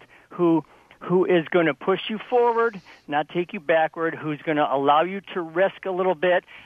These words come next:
not have you become, you know, super conservative and, and, and, and too cautious. Um, you know, someone who, who uses the word today versus someone who uses the word someday, okay?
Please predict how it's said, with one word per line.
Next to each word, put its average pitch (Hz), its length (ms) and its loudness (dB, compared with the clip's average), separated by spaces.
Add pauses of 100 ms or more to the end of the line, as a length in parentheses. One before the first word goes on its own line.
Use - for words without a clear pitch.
(120)
not 147 200 0
have 156 240 0
you 165 120 -10
become, 175 560 0
you 165 100 -6
know, 147 180 0 (280)
super 160 180 -6
conservative 165 840 0
and, 147 180 -4 (420)
and, 156 280 -6
and, 151 300 -4
and 151 200 -6 (140)
too 185 100 -6
cautious. 160 640 0 (460)
Um, 151 400 -2 (280)
you 185 140 0
know, 165 220 2 (160)
someone 190 240 2
who, 175 300 2
who 160 260 -2 (100)
uses 170 480 -4
the 160 80 4
word 147 300 0 (160)
today 175 560 0 (340)
versus 147 420 -6
someone 165 300 -2
who 147 120 -4
uses 143 420 -4
the 131 80 -4
word 139 240 0 (120)
someday, 165 640 2 (460)
okay? 165 500 -2